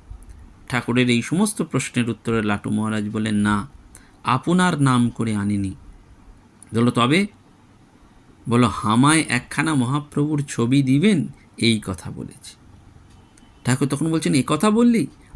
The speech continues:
রাম কি বললে?" বলল, "উনি আমাকে মার কাছ থেকে চেয়ে নিতে বললেন।" ঠাকুর তখন আনন্দিত হয়ে বললেন, "বেশ, বেশ, দেখিস বাপু, আমার নাম করে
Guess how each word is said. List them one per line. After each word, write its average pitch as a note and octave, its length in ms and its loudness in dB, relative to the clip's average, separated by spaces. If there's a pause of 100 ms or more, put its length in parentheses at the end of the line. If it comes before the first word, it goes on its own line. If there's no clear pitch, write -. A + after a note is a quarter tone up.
রাম D#3+ 300 2
কি B3+ 140 2
বললে?" G#3+ 360 2 (680)
বলল, A2+ 160 -2
"উনি C#3 300 4
আমাকে C3+ 400 0
মার B2 420 0
কাছ - 320 -8
থেকে - 320 -6
চেয়ে A2 280 -6
নিতে G2+ 300 -6
বললেন।" - 340 -12 (800)
ঠাকুর G#2 280 -4
তখন A2 240 -4
আনন্দিত D3 560 0
হয়ে A2 180 -4
বললেন, G#2 340 -2
"বেশ, A2+ 340 0
বেশ, G2+ 320 -4 (380)
দেখিস B2+ 340 0
বাপু, G2 300 -6 (460)
আমার B2+ 440 -2
নাম G2 300 0
করে F#2+ 320 -8